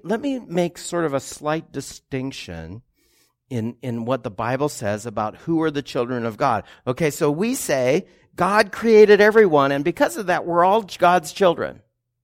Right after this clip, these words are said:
Don't, doesn't the world kinda say that? We're all God's children.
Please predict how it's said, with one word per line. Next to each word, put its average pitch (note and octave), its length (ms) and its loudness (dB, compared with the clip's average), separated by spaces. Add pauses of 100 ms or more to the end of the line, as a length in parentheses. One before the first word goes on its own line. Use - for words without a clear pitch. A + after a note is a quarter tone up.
(640)
Don't, - 380 -4
doesn't G#3+ 260 -2
the E3 80 -4
world F3+ 240 -2
kinda F#3+ 140 -2
say F3+ 180 -2
that? F3 240 -2
We're D#3+ 120 2
all F3+ 160 6
God's F3 260 -2
children. E3 340 0